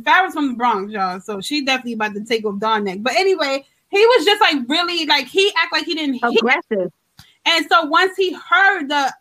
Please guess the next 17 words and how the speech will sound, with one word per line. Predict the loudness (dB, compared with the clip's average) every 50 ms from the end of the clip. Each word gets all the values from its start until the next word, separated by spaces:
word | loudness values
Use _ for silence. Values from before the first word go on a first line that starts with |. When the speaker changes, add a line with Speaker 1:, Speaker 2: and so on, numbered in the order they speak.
| _
Speaker 1:
"You, | _ -8 -6 -6 -4 -4 -2
I | -2 -2 0
got | 2 0 0 0
a | 0
man," | -4 -4 -2 -2
he's | -2 -4 -4 -6
like, | -4 -4 -4 -6 -8 _ _ _ _ _ _ _ _ _ _ _ _ _ _ _ _ _ _ _ _ 0
"Oh, | 0 2 2
but | 2 0 -2 -2 0
I | -2 -4
thought, | -2 -2 -4 -4 -4 -4 -4
I | -2 0 0
ain't | -2 -4
think | -6 -10 -10 -8
it | -6
was | -6 -6 -8 -8
serious." | -12 -10 -10 -8 -8 -10 -12 -14 -16 -20 _ _